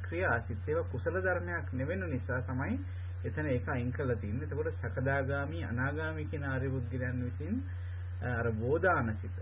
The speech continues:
වෝදානසිත කියන්නේ ඒ මාර්ගයට පැමිණෙනකොට සකදාගාමි ඵලයට පැමිණෙන මාර්ග ඵල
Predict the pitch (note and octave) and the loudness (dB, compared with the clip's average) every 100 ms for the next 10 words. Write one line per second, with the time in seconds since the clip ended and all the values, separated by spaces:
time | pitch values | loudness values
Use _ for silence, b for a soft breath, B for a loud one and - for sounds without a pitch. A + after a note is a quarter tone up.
0 | - - A2+ A#2 B2+ B2 - A#2+ B2+ B2 | -6 -2 0 2 2 0 -2 -2 0 0
1 | F3 G#3+ - B2 - - - - A2+ A2+ | 0 -2 0 0 0 -2 -4 -2 0 0
2 | B2 C3 C3 C3+ C3 C3 B2 B2+ A#2 G2+ | 0 0 2 2 0 0 2 2 0 -2
3 | G2+ - - A#2 A#2 A#2 A2+ A#2 A#2 A#2 | -4 -4 -2 0 2 2 2 0 0 0
4 | A2+ - - A#2+ A2+ A2+ A2 A2+ - A2+ | 0 -2 -2 0 4 4 2 -2 -2 -2
5 | A2+ A2+ A2+ G#2+ A2+ A2+ B2 B2 - - | 0 0 0 2 0 0 0 0 0 -4
6 | - - | -4 -2